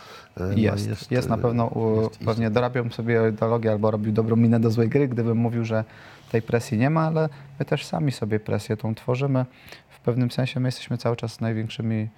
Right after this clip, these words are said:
Speaker 2: takimi, powiedzmy, jednostkowymi udziałowcami Brand dwadzieścia cztery. Nie ma osoby w akcjonariacie, która miałaby więcej udziałów ode mnie. Są, e, tam jakieś byty,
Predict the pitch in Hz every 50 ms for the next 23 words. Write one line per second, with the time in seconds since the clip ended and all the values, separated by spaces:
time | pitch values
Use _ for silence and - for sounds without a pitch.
0 | - - _ _ - - 98 - - 107 101 - - 101 - - 107 107 104 101
1 | 110 104 - - - 107 104 107 110 110 104 104 - 107 104 101 - - - 104
2 | 104 104 107 107 104 101 101 104 104 - - 107 - - 113 113 113 110 110 104
3 | 104 98 101 - - - - - - - - - 107 - 110 101 98 101 98 101
4 | 101 - - 104 104 101 104 104 104 - 113 - - 107 107 104 107 104 104 101
5 | 104 104 107 107 - - 117 104 101 110 104 101 101 - 98 95 98 98 110 117
6 | 113 - 107 101 98 95 - - - - - - - - - - - 107 104 -
7 | - 101 98 98 101 113 107 - - 101 101